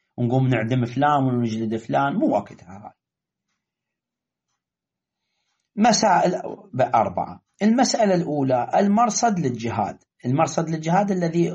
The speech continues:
أوقف نفسه للجهاد لا يملك رزقه من بيت المال.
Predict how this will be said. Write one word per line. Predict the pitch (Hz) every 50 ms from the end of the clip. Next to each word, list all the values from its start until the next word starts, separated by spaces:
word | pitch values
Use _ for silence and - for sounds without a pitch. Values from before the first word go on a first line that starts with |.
| - 117 - - - - - - -
أوقف | 190 185 185 - - - - 180
نفسه | 180 - 175 196 214 202 - - 208 175 220 233 226
للجهاد | 220 180 123 - - 110 113 - - - _ _ _ _ _ _ _ _ _ _ _ _ _ _ _ _ _ _ _ _ _ -
لا | 233 269 330 320 277
يملك | 226 202 165 143 139 131 127 127 - -
رزقه | 127 120 123 - - 123 117 120 113 110
من | 110 110 110 110
بيت | 107 104 104 104 - -
المال. | 104 104 107 101 95 92 92 - - -